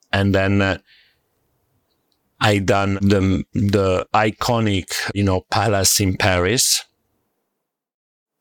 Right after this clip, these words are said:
And then a gentleman proposed me to come to see this hotel in Messardière in Saint-Tropez. I came here with no much hope.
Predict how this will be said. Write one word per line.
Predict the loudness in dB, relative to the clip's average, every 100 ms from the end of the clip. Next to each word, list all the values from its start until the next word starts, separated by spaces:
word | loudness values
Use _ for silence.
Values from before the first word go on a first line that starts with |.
| -2
And | 2 2
then | 2 2
a |
gentleman | 0 0 0 -2 0 0 -2
proposed | -4 -4 -4 -2 -2 0
me | -2 -2
to | -2
come | -2 -2 -2
to | 0 0
see | 2 2
this | 2 2
hotel | 0 0 -2 0
in | 2
Messardière | 2 0 0 0 0
in | 2
Saint-Tropez. | 2 2 0 0 0 -2 -6 -20 -16 -16 -18 _ _ _ _ _ _ _ _ _ -4
I | -2
came | 0 2 2
here | 2 2 2
with | 0 0
no | 2
much | 2 0 -2
hope. | -2 -2 -2